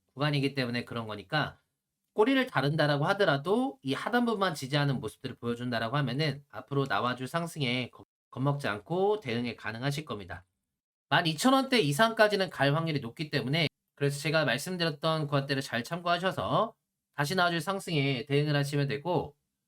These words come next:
만 이천 원 이상의 가격까지 노려보시는 분들, 이분들은 이제 추가 대응이 필요하신 분들이기 때문에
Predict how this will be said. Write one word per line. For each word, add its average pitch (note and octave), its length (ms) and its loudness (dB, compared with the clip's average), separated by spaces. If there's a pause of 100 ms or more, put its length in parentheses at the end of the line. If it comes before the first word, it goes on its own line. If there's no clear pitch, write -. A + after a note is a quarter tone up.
만 E3 180 2
이천 D#3+ 260 0
원 A3 100 2
이상의 G#3+ 500 2
가격까지 G#3 560 2
노려보시는 A2+ 540 -4
분들, F2+ 340 -12 (100)
이분들은 D#3+ 440 -2
이제 B2 200 -2
추가 - 280 0
대응이 F3 520 2
필요하신 E3 400 -2
분들이기 A2+ 400 -8
때문에 A2 500 -6